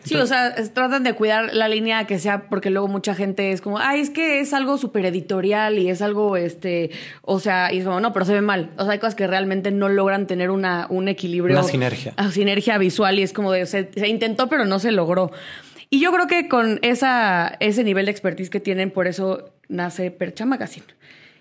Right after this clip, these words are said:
Speaker 1: Me encantaría que me contaran la historia de Percha Magazine, porque además les he de decir que pensé que llevaba más tiempo, o sea, por el tiempo que llevan, o sea, ya tienen impresos,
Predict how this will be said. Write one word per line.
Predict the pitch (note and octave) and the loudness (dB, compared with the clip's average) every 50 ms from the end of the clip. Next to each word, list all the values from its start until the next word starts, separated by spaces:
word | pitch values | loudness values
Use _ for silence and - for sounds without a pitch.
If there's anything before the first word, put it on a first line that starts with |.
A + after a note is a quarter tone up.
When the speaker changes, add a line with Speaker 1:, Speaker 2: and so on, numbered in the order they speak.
| _ _ _ _ _ _ _ | _ _ _ _ _ _ _
Speaker 1:
Me | - G3+ | -2 -2
encantaría | G3 F#3+ G#3 G3+ G3 G3 G3 G#3+ | 0 0 0 0 0 0 0 0
que | A#3 | 0
me | A#3 F#3+ | 0 0
contaran | F3+ F3 F3+ F#3+ F#3+ | -2 -2 -2 -2 -2
la | F#3+ | -2
historia | E3 E3 G3 F#3 | -2 -2 -2 -2
de | F#3 | -2
Percha | F#3+ F3+ - G3 | -4 -4 -2 -2
Magazine, | G3 G3 F#3+ F#3+ F3+ G#3+ G#3+ F3+ | -2 0 0 0 0 0 0 0
porque | F#3 E3+ G3 | 0 0 0
además | F3+ F3 F3 F3+ F#3 G3 F#3 | 0 0 0 0 0 0 0
les | G3 F3+ E3 | 0 0 2
he | F#3+ | 2
de | F#3 | 2
decir | F#3 F3+ - G3 E3+ | 2 2 2 0 2
que | - G3+ | 2 2
pensé | G3+ A#3+ A3 A3 G#3 C4 B3+ | 2 2 2 4 2 2 2
que | C4+ C#4+ | 4 4
llevaba | A#3 F#3+ F#3+ G3 G3 | 4 4 4 4 4
más | G3 G3 F#3+ F#3 | 4 2 0 0
tiempo, | - G#3 F#3 F3 D#3+ E3+ E3 - | 0 0 0 2 2 0 0 2
o | A#3 | 2
sea, | G3+ G3 F#3 | 0 0 2
por | - F#3 | 2 2
el | E3+ F3 F3+ | 2 2 2
tiempo | G3+ G3+ G3+ F#3 A3+ | 2 2 2 0 0
que | A3+ G#3 F#3+ | 2 2 2
llevan, | F3+ G#3 G#3+ G#3 G3 F#3+ G3+ | 4 4 4 4 4 2 2
o | F#3+ | 0
sea, | E3 F#3+ F#3 | 0 0 0
ya | G3 G3 | 0 0
tienen | G3 A3+ A3 G#3+ G#3 | 0 0 0 2 2
impresos, | F#3 F3 E3 G#3 G3+ G3+ F#3 F3+ F3 G3 - | 2 2 2 2 2 2 2 2 0 -2 -2